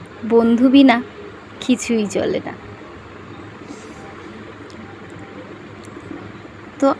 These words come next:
আমরা দুজনে খুব মন দিয়ে প্রজেক্ট করছিলাম, আর আমি হাত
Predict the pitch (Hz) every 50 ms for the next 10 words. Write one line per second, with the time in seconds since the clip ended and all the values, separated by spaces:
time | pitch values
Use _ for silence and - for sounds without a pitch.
0 | - - - 247 233 233 233 240 247 302 330 311 - - - - - - - -
1 | - - - - - - - - - 214 240 220 226 226 226 240 302 339 - -
2 | - - - - - - - - - - - - - - - - - - - -
3 | - - - - - 277 262 240 240 226 214 208 208 202 202 233 269 285 - -
4 | 220 214 - - 226 - - - - 220 208 - - - - 214 226 240 302 330
5 | - - - - - - - - - - - - - - - - - - - -
6 | - - - - - - - - - - - - - - - - - - - -
7 | - - 175 220 220 233 254 - - 214 220 233 262 254 269 226 202